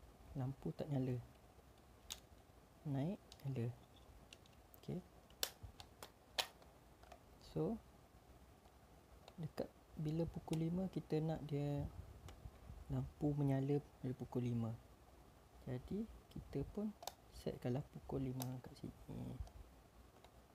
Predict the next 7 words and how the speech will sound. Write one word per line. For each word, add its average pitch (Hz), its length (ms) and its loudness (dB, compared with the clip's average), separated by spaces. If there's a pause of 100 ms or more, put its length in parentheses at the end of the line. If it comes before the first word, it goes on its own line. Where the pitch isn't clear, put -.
(380)
Tolak 143 240 2 (160)
pin 139 160 2
yang 135 320 2 (240)
hampir-hampir 131 560 2
pukul 131 240 0
lima. 135 240 2 (1900)
Okey. 123 240 -4